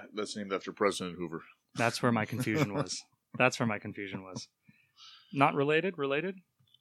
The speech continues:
Speaker 1: Not related.
Speaker 2: Okay.
Speaker 1: Not related.
Speaker 2: Okay. That's where my confusion came.
Speaker 1: Yes. Uh, but, uh, after Hoover passed away, the F B I really took a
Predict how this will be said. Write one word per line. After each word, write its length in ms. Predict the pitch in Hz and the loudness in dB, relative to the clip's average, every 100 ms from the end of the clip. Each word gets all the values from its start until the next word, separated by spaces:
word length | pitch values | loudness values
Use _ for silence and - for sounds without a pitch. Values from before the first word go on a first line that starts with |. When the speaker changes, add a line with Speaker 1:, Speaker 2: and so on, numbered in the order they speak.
| _ _ _ _ _ | _ _ _ _ _
Speaker 1:
Not 200 | - 101 92 | 2 4 4
related. 340 | 85 85 82 - - | 0 -2 -6 -10 -10
Speaker 2:
Okay. 220 | 101 98 90 _ | -8 -8 -10 _
Speaker 1:
Not 160 | 92 87 | -4 -4
related. 320 | 87 87 85 - _ _ _ _ _ _ _ _ | -6 -12 -18 -20 _ _ _ _ _ _ _ _
Speaker 2:
Okay. 180 | 127 104 85 _ | -6 -6 -8 _
That's 240 | 135 135 | 2 2
where 80 | 143 | 2
my 140 | 131 110 | 0 0
confusion 440 | 117 113 104 104 | -4 -4 -4 -8
came. 260 | 107 95 87 _ - - | -10 -12 -12 _ -20 -8
Speaker 1:
Yes. 380 | 95 98 85 - - 87 | 4 6 6 0 -2 2
Uh, 360 | 104 98 95 - | 6 8 8 4
but, 380 | 98 110 107 - | 8 10 10 10
uh, 400 | 107 101 98 92 - - | 10 12 10 8 4 6
after 380 | 120 131 139 123 | 8 8 8 6
Hoover 360 | 135 123 117 | 6 6 6
passed 400 | 101 110 107 - | 4 4 4 4
away, 480 | 101 101 101 92 95 - _ - - _ _ _ - | 4 6 6 6 2 -6 _ -20 -20 _ _ _ -14
the 260 | 98 101 113 | -2 8 10
F 140 | 110 | 10
B 160 | 113 104 | 8 10
I 180 | 101 | 10
really 380 | 98 95 101 95 | 8 6 4 2
took 340 | - 107 92 98 | 2 4 4 2
a 320 | 92 87 | 4 4